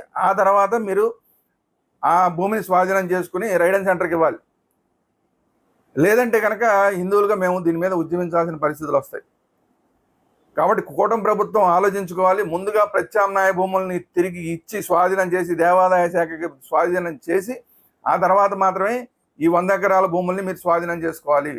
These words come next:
లేదంటే కనుక హిందువులు ఉద్యమిస్తారు. ముఖ్యంగా దేవాదాయ శాఖ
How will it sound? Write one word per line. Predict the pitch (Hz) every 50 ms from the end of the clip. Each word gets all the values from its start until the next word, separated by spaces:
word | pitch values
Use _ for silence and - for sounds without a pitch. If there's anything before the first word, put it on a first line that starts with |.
| 113 131
లేదంటే | 160 180 190 190 185 180 190 185
కనుక | 180 175 175 190 170
హిందువులు | 165 165 180 175 170 165
ఉద్యమిస్తారు. | 139 135 160 147 147 - - 139 135 139 135 127 - _ _ _ _ _ _ _
ముఖ్యంగా | 165 170 - - 233 226 214 208 202 214 220 247 247 - - _ _ _ _ _ 127 123
దేవాదాయ | 151 180 202 220 226 220 220 220 208 208 190 214
శాఖ | 185 185 175